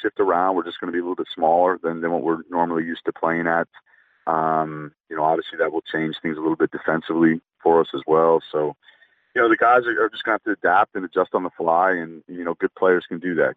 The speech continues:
Good teams do that. They, um, they see the changes that have to be made and the adjustments, and they go out and, and they execute those.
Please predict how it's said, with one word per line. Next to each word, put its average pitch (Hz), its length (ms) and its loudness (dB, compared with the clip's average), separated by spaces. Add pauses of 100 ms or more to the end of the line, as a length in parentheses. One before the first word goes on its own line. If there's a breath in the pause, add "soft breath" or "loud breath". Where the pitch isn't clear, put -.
Good 82 180 -4
teams 82 320 -8 (140)
do 85 140 -10
that. 69 260 0 (160)
They, 76 240 -2
um, 73 420 0 (160)
they 78 80 -8 (120)
see 92 80 -8
the 82 100 -2
changes 80 360 -4
that 80 100 0
have 80 180 0
to 80 100 -10
be 76 60 -8
made 78 240 2
and 80 100 -2
the 76 60 -4
adjustments, 80 640 -2
and 78 120 -6
they 73 100 -6
go 76 200 4
out 80 180 2
and, 73 160 -6 (600)
and 76 120 -10
they 76 120 4
execute - 500 -6
those. 73 260 0